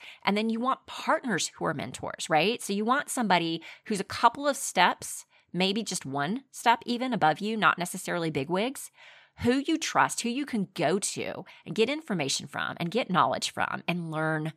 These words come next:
from, okay? It's really important to have a really good support network because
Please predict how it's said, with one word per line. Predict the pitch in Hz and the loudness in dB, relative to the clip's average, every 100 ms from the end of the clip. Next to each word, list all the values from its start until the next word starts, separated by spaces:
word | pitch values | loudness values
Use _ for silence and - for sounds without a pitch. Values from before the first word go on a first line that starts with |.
| _ | _
from, | - 92 - - _ - | -6 -6 -6 -12 _ -6
okay? | 160 147 156 226 - - - - | 0 4 4 2 -8 -18 -16 -4
It's | 202 - | -4 -2
really | 180 180 220 226 240 226 | -4 0 2 2 2 2
important | 208 - 180 156 175 | -2 0 -2 -2 -4
to | 175 | -6
have | - 170 151 | -2 0 0
a | 175 | -2
really | 151 147 170 165 185 185 185 _ - | -6 -4 -2 0 0 0 -4 _ -2
good | 170 156 156 160 | 4 6 4 2
support | - - 143 - 147 151 - - | -8 -8 -8 -4 -2 -2 -4 -2
network | 160 - 147 - | 0 2 0 0
because | - - 185 175 | -6 2 2 2